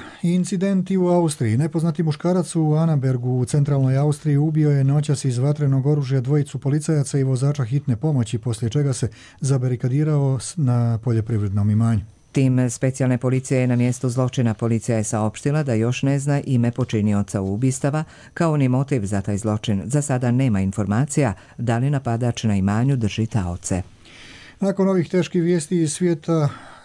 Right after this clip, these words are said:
Speaker 1: ono što slijedi iz kulture dolazi kao osvježenje.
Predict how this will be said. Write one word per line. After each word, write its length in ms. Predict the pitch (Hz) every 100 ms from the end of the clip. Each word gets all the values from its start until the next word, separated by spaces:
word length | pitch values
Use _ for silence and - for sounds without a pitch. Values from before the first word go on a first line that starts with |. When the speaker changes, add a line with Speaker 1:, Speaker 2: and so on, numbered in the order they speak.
| - _
Speaker 1:
ono 260 | 220 147 151
što 380 | - 151 143 135
slijedi 300 | - 156 151
iz 120 | 143
kulture 440 | 147 135 151 147
dolazi 340 | 139 147 135 131
kao 240 | 139 135
osvježenje. 560 | 131 - 131 143 147